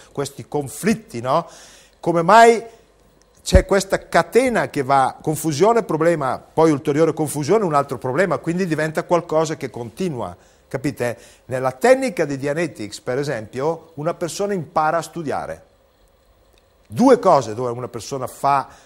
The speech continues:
due balzi immediati. Lo studio e la comunicazione, perché sono i due fattori vitali di conoscenza. Attraverso lo studio raccolgo dati, attraverso la comunicazione li do e li ricevo e li scambio, capite? Quindi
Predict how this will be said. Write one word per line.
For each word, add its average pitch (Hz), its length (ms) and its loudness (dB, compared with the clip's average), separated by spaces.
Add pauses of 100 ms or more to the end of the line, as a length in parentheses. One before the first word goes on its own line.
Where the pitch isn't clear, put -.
(220)
due 160 260 2
balzi 151 580 0 (100)
immediati. 143 760 -6 (720)
Lo 180 120 4
studio 240 540 2
e 185 80 2
la 180 120 0
comunicazione, 151 800 -6
perché 135 280 -10
sono 156 200 -6
i 143 60 -6
due 202 180 4
fattori 175 540 -2
vitali 160 600 0
di 139 160 -10
conoscenza. 151 800 -10 (200)
Attraverso 147 540 0
lo 143 80 -4
studio 147 340 -4
raccolgo 156 360 -2
dati, 170 280 0
attraverso 147 360 -6
la 139 80 -4
comunicazione 147 840 -6 (280)
li 139 240 -4
do 165 280 6
e 156 80 -2
li 143 140 -2
ricevo 147 580 -2
e - 20 0
li 120 80 -8
scambio, 113 480 -6
capite? 107 360 -10
Quindi 156 380 -4